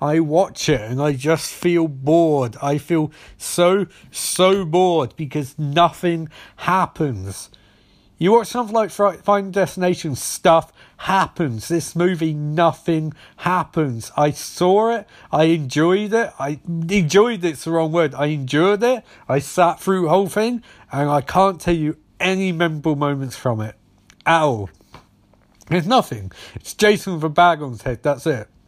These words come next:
And it's make matters even worse. When you have Friday thirteenth, the game on PlayStation four, where you get to play this,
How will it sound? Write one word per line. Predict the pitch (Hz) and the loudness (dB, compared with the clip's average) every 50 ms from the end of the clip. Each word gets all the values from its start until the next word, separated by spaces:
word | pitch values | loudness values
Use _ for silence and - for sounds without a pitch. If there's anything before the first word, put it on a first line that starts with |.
| _ _ _ - - - - - - - _ | _ _ _ -20 -20 -20 -20 -20 -20 -20 _
And | - 165 185 196 208 208 160 - - _ _ _ _ _ - | -6 -4 -2 -2 -2 -6 -10 -14 -20 _ _ _ _ _ -14
it's | - 165 156 - - | -12 -10 -10 -10 -8
make | 240 240 262 285 262 226 - _ - - 196 196 | -4 -2 0 0 -2 -2 -6 _ -20 -20 -14 -4
matters | 208 226 226 208 190 196 175 180 | 0 0 0 0 0 -2 -4 -2
even | 202 208 180 190 190 180 | -2 -2 -2 -2 -2 0
worse. | 185 196 214 208 185 156 - - - - - - _ _ _ _ _ _ _ - | 2 2 2 2 0 -2 -6 -10 -18 -18 -20 -20 _ _ _ _ _ _ _ -4
When | - 190 208 226 | -2 -2 0 0
you | 233 214 | -2 -2
have | 190 208 240 254 269 254 - _ _ | 0 0 2 2 0 -2 -4 _ _
Friday | - - 220 220 214 208 190 196 190 | -6 0 2 2 2 2 0 -2 -2
thirteenth, | 156 - 214 202 180 165 156 - | -2 -2 -2 -4 -4 -6 -4 -2
the | 185 165 | -2 0
game | 131 170 160 175 185 185 175 156 | 2 2 4 4 4 2 0 -2
on | 143 139 139 135 | -2 -4 -4 -4
PlayStation | 135 156 156 156 139 - 160 160 147 - 160 151 | -2 0 0 0 0 -2 -4 -6 -4 -6 -8 -4
four, | - 180 170 160 - - - - - - - _ - | -2 0 0 0 0 -2 -8 -20 -20 -20 -20 _ -4
where | 147 143 156 175 196 | 0 2 4 4 4
you | 214 208 208 175 | 4 0 -2 -2
get | 190 190 - - | -2 -4 -4 -6
to | - 156 | -10 -14
play | - - - 147 139 156 208 247 269 | -14 -8 -4 0 2 2 2 2 2
this, | 269 320 349 370 277 - - - - - | 2 2 2 2 2 0 -4 -10 -12 -14